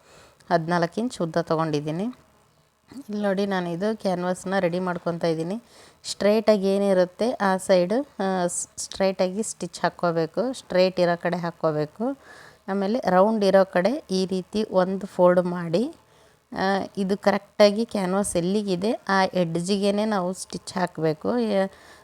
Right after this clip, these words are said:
ಆ, ಕ್ಯಾನ್ವಾಸ್ ಮೇಲೆ ಹಾಕಿದ್ರೆ ಇದು ಈಸಿಯಾಗಿ ಟರ್ನ್ ಆಗಲ್ಲ, ನೀಟಾಗಿ ಕೂಡ ಕಾಣಿಸೋದಿಲ್ಲ.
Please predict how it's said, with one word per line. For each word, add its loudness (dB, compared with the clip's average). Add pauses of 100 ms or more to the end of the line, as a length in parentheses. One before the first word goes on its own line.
(140)
ಆ, 2
ಕ್ಯಾನ್ವಾಸ್ 0
ಮೇಲೆ 0
ಹಾಕಿದ್ರೆ 2
ಇದು 0
ಈಸಿಯಾಗಿ 2
ಟರ್ನ್ 0
ಆಗಲ್ಲ, 2
ನೀಟಾಗಿ 0
ಕೂಡ -4
ಕಾಣಿಸೋದಿಲ್ಲ. -2